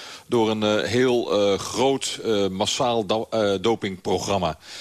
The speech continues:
En, eh, met name Armstrong, die zou dan, eh, epo hebben gebruikt, bloedtransfusies, eh, hebben verricht, eh, testosteron, maskerende middelen, noem het allemaal maar op. Eh, hij wordt ook,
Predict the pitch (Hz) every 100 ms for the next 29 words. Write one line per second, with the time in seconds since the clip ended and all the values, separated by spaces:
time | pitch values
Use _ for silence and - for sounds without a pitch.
0 | - - 98 98 95 92 92 98 101 110
1 | 107 95 117 110 113 107 110 110 104 101
2 | 98 98 117 120 113 107 104 107 104 104
3 | 87 139 113 120 - 127 113 120 110 -
4 | 110 101 98 104 104 101 104 104 101 -
5 | 95 104 - 117 - 113 - 107 123 120
6 | 117 - 123 113 113 117 123 117 110 123
7 | 120 113 110 104 101 120 - - - -
8 | - - 120 139 135 120 143 -